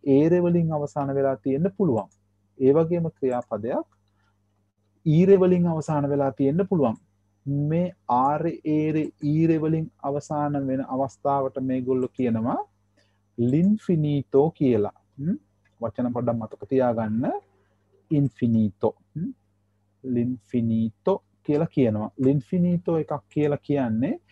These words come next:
ක්‍රියාපදයක මූලික අවස්ථාවට. අපි දැන් කිව්වේ එස්සරේ කියලා.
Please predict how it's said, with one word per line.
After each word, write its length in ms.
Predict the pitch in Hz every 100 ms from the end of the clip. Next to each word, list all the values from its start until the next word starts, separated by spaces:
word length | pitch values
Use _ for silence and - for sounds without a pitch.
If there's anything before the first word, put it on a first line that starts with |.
| _ _ -
ක්‍රියාපදයක 800 | 147 151 160 156 139 135 139 196
මූලික 500 | 180 175 190 196 190
අවස්ථාවට. 840 | 233 160 143 - - 113 107 104 113
අපි 220 | 127 131
දැන් 160 | 131
කිව්වේ 280 | - 143 135 135
එස්සරේ 440 | 120 - 196 190
කියලා. 300 | 190 180 175